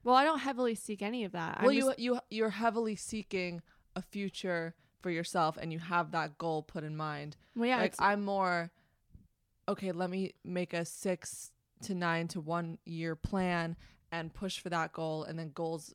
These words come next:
Speaker 2: along the way will come up." And
Speaker 1: Well, it just, it's different. It's different type of motivations. For me, um, I'm better when I kind of have this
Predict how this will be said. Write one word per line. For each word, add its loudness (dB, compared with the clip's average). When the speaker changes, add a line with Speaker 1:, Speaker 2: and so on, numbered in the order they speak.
Speaker 2:
along -4
the -8
way -2
will -6
come -2
up." -4
And -8
Speaker 1:
Well, 0
it 2
just, -2
it's -4
different. -2
It's -4
different -6
type -4
of -4
motivations. -2
For -4
me, 0
um, 2
I'm -4
better 2
when -4
I -2
kind -8
of -6
have -6
this -6